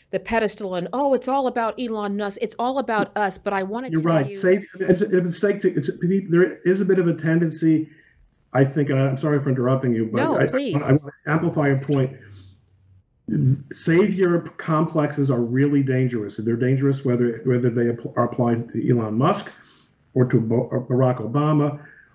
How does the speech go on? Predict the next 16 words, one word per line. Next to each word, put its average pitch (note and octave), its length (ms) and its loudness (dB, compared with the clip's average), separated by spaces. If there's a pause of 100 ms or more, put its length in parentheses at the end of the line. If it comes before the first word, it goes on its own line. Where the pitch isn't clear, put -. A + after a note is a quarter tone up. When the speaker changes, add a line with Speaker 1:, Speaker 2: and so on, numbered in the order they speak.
(100)
Speaker 2:
or B2+ 160 2
to C3 180 -4
Donald A#2+ 340 0
Trump. - 320 -4 (460)
Speaker 1:
Amen. F3+ 420 -4 (1300)
Speaker 2:
But E3+ 140 2
it D3+ 60 0
happens D#3+ 400 0
to C3+ 60 -2
be D3+ 160 4
here, C3 180 0
as A2+ 100 -4
you're A#2+ 100 0
about D3+ 260 -2
to E3 100 -2
say, C#3 420 0